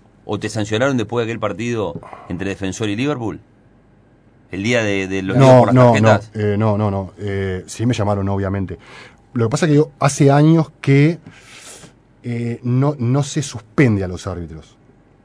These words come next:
Speaker 2: No se los hace firmar una suspensión, a no ser que sea algo muy grave.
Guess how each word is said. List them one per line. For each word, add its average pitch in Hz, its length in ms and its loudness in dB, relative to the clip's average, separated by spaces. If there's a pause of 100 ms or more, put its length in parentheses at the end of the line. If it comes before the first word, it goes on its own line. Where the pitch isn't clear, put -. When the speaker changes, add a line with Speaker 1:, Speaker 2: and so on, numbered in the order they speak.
(140)
Speaker 2:
No 113 140 -2
se 127 120 -6
los 113 160 -4
hace 104 160 -6
firmar 98 360 -4
una 101 160 -4
suspensión, 110 680 -4
a 117 160 0
no 120 140 2
ser 135 320 -2
que 127 120 -4
sea 113 280 -2
algo 117 200 0
muy 110 160 0
grave. 87 380 -6